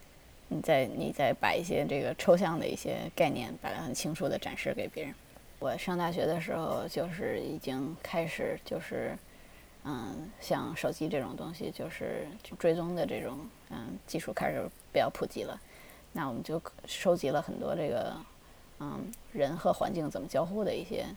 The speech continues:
信息，对吧？比如说你在那个博物馆里面，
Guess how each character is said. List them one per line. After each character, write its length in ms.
信 200
息， 180
对 100
吧？ 200
比 80
如 120
说 140
你 100
在 220
那 140
个 100
博 160
物 80
馆 200
里 100
面， 180